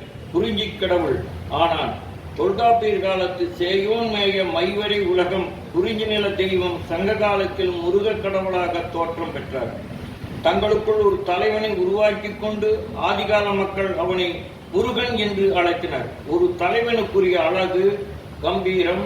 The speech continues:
வலிமை, கடமை உணர்வு, ஒரு கூட்டத்தை வழிநடத்தும் ஒழுங்குமுறை என்பன அத்தலைவனுக்கு இருந்தன. இதிலிருந்து சங்க காலத்தில் முருக வழிபாடு இருந்தது தெரிய வருகிறது.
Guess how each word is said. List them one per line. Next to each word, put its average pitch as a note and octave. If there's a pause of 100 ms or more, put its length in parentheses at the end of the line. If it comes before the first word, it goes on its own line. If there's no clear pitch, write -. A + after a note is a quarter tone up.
(420)
வலிமை, F#3+ (540)
கடமை G3+
உணர்வு, F#3 (240)
ஒரு F3
கூட்டத்தை A3+ (220)
வழிநடத்தும் G3
ஒழுங்குமுறை F#3+ (120)
என்பன E3+ (300)
அத்தலைவனுக்கு F#3 (120)
இருந்தன. D3+ (560)
இதிலிருந்து G3 (220)
சங்க G3
காலத்தில் F#3+ (360)
முருக A3
வழிபாடு F#3+ (100)
இருந்தது G3+
தெரிய F3+
வருகிறது. D#3